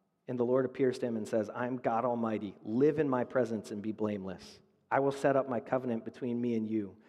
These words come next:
and I will multiply you greatly." Then Abraham fell face down, and God spoke to him and said, "As for me, here is my covenant with you. You will become the father of many nations.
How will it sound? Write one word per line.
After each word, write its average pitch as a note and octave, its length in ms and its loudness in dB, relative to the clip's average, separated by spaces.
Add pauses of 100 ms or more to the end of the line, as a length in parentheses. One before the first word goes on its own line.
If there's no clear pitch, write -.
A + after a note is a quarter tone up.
(200)
and A2+ 100 -6
I C#3 100 4
will C3 140 2
multiply B2 520 0
you G#2 220 -2
greatly." F#2 520 -4 (540)
Then A2 240 -6
Abraham B2 440 0
fell A#2 240 2
face A2 320 -2
down, A2 320 -2
and G2 120 -10
God G#2 240 0
spoke G#2+ 300 -4
to F#2+ 80 -10
him G2 120 -8
and G2 100 -10
said, G#2 280 -4 (680)
"As C#3+ 220 2
for C3+ 160 -2
me, C#3+ 340 -2 (480)
here D#3 240 0
is D3 100 2
my B2 120 4
covenant B2 480 -2
with G2 200 -10
you. F2 140 -14 (300)
You D#3+ 80 0
will D#3+ 80 4
become D#3 320 -2
the C3 60 0
father C#3+ 440 2
of A#2+ 140 -4
many C3+ 240 2
nations. B2+ 520 0